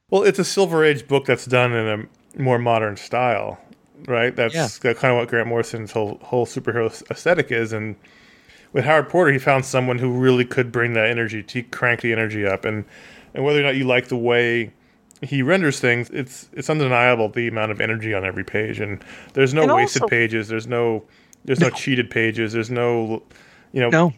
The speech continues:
Speaker 1: I, I, I'm not someone who necessarily complains about lack of backgrounds, but th-, th-, there's a lot going on in all these pages.
Speaker 2: Like I said, we had that person who wrote in, and it's probably why we did this,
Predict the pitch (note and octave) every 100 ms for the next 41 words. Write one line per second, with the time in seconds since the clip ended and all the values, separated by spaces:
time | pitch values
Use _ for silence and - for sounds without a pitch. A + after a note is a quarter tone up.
0 | _ D#3+ D#3+ E3 - F#3 - F3+ D3 C3+
1 | D#3+ C#3 C3+ C3 B2+ B2 A2+ A2+ A2 A2
2 | B2+ - A2 A#2+ C3+ - D3 D#3+ D#3+ C#3+
3 | A#2 A#2+ B2 A2 - A#2+ A#2 A2 G#2+ G2
4 | F#2+ G#2 - - - - - _ _ -
5 | C#3+ F3 E3+ E3+ C3 C#3+ D3 D3+ C#3+ B2+
6 | C3 A#2 A2+ A2 G#2+ G2+ G2 - _ -
7 | A2 - B2+ G#2 F2 F2 F2 F#2 D2+ D2
8 | -